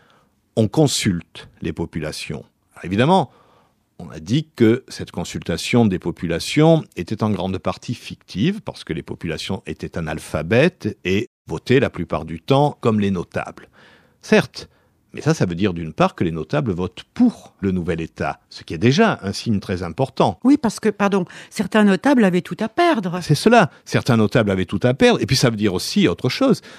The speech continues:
Speaker 1: c'est-à-dire que dans un grand nombre de cas, notamment dans le cas des États de l'Église que vous évoquiez comme une entrave, et c'est vrai,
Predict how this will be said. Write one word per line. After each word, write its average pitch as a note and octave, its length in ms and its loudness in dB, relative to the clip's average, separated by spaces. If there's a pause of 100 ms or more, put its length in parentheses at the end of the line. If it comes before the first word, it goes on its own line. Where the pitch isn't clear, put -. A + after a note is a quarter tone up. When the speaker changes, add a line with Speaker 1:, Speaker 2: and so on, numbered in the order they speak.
(140)
Speaker 1:
c'est-à-dire B2 260 2
que - 80 2
dans B2 400 2
un A#2+ 100 2
grand A#2+ 200 2
nombre G2 320 2
de E2 80 -4
cas, E2+ 320 -2 (180)
notamment C3+ 300 0
dans E2+ 80 -6
le E2+ 80 -4
cas A#2 160 2
des E2+ 200 -2
États G2 200 -2
de E2+ 100 -4
l'Église F#2+ 380 0
que F#2+ 100 -6
vous F2+ 160 -2
évoquiez F#2+ 380 2
comme F#2 180 -2
une F2+ 120 -4
entrave, E2+ 540 -4
et D#2 60 -8
c'est - 160 -10
vrai, E2 320 -8